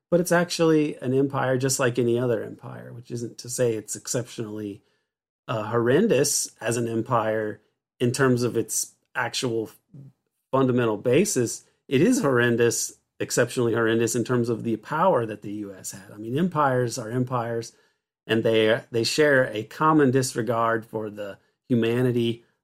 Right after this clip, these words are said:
of subjected peoples. And that's, that, that goes for the U S and other empires as well. But the difference with the U S is its enormous amount of power. And another difference might be that it denies that it's an empire. And,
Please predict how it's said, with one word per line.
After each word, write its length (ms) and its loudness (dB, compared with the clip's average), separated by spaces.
of 260 -14
subjected 640 -2
peoples. 540 -2
And 200 -4
that's, 400 0
that, 320 -2
that 160 -2
goes 200 0
for 80 -6
the 120 0
U 140 4
S 140 -2
and 120 0
other 220 2
empires 400 -4
as 120 -12
well. 420 -6
But 300 -6
the 80 -4
difference 380 2
with 160 -2
the 80 -2
U 240 0
S 240 0
is 240 -12
its 320 -12
enormous 580 2
amount 320 -8
of 180 -18
power. 460 0
And 140 0
another 280 6
difference 320 0
might 180 2
be 80 2
that 100 2
it 80 0
denies 500 2
that 100 0
it's 140 -6
an 80 -4
empire. 600 -6
And, 200 -2